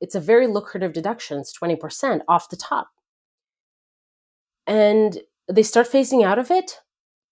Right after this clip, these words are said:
bec-, and because their business is all lumped together. For example, an interior designer,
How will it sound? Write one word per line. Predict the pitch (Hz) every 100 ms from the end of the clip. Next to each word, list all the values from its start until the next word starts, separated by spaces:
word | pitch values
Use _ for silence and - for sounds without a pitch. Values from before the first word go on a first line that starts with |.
| _
bec-, | 170 156 - -
and | 220
because | 240 240 269 254
their | 311
business | 302 240 262 233
is | 226 196
all | 208 214 214 - - _ _
lumped | 190 214 220 -
together. | 214 185 165 123 -
For | 208
example, | 208 220 - - _ _ _ _ _ _ _ _ _ _ _ -
an | 196
interior | 208 214 285 285 226
designer, | 185 156 147 135 123